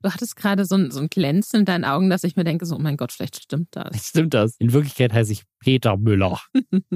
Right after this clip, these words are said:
Speaker 2: Eine andere Sache, ich habe jetzt keine gute Überleitung, weil wir haben so ein bisschen die, so ein bisschen in die Themen gesprungen, aber das wisst ihr gar nicht, weil wir keine Themenzusammenfassung gemacht haben.
Speaker 1: <laughs> Warum hast du's jetzt verraten, Mann?
Speaker 2: Und zwar, das wäre eigentlich eine gute Überleitung von den Motor Games gewesen.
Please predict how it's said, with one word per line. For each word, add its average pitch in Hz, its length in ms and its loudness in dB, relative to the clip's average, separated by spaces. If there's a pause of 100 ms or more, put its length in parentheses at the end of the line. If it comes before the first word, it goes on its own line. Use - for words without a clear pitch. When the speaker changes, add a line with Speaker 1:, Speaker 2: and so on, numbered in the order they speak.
(800)
Speaker 2:
Eine 156 140 4
andere 170 160 4
Sache, 156 140 2 (140)
ich 117 60 -4
habe 139 60 4
jetzt 135 120 -2
keine 135 140 2
gute 131 160 0
Überleitung, 127 360 2
weil 113 140 2
wir 113 60 4
haben 120 120 4
so 117 60 0
ein - 20 0
bisschen 113 200 -2
die, 113 120 0 (140)
so 117 100 0
ein 120 100 0
bisschen 123 220 2
in 110 140 0
die 107 60 -6
Themen 139 160 2
gesprungen, 127 280 0
aber 120 80 2
das 135 140 0
wisst - 160 2
ihr 147 80 4
gar 113 120 4
nicht, 107 80 0
weil 113 80 0
wir 117 60 0
keine 123 180 2
Themenzusammenfassung 131 720 2
gemacht 131 260 4
haben. 156 120 0
Speaker 1:
<laughs> - 600 -2
Warum 262 180 6
hast 294 120 2
du's 285 80 -4
jetzt 311 200 -2
verraten, 240 680 2
Mann? 147 260 0
Speaker 2:
Und 151 120 4
zwar, 147 340 2
das 127 240 -2
wäre 156 60 4
eigentlich 139 80 4
eine 151 80 2
gute 160 160 2
Überleitung 131 300 4
von 127 120 -2
den 127 100 2
Motor 139 240 2
Games 110 280 2
gewesen. 113 480 0